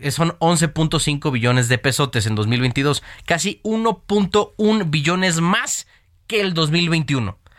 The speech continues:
O sea, en un año completo se sumaron uno punto un billones a,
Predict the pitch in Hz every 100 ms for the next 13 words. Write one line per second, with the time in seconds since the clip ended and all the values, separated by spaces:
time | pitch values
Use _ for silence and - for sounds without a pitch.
0 | - - 147 170 220 277 262 269 302 -
1 | 175 156 226 226 427 - - - 139 135
2 | 160 180 196 - 185 202 170 185 185 170
3 | 170 180 156 143 160 185 233 - - -
4 | - - 143 156 170